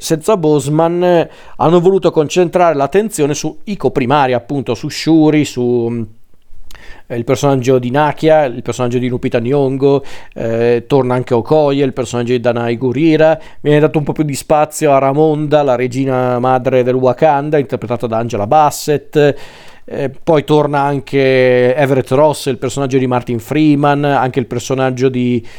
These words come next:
ehm, di Baku, il personaggio di Winston Duke, di Winston Duke torna, quindi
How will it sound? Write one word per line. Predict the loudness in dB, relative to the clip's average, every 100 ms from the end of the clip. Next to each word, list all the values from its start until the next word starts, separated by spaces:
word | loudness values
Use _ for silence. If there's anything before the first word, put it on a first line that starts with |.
| -18 -20 -18
ehm, | -10 -6 -6 -6 -10 -14 -16 -18 -18 -16 -16 -16 -18 -20 -20 -20 -20 -18 -12
di | -6 -2 0 0
Baku, | 0 2 2 0 0 2 2 2
il |
personaggio | 0 -4 -2 -2
di |
Winston | -2 -2 -2
Duke, | 2 2 2 2 4 4 4
di | 2
Winston | 0 0 0
Duke | 2 0 0 -2
torna, | 2 4 4 2 -2
quindi | 0 -2 0 -2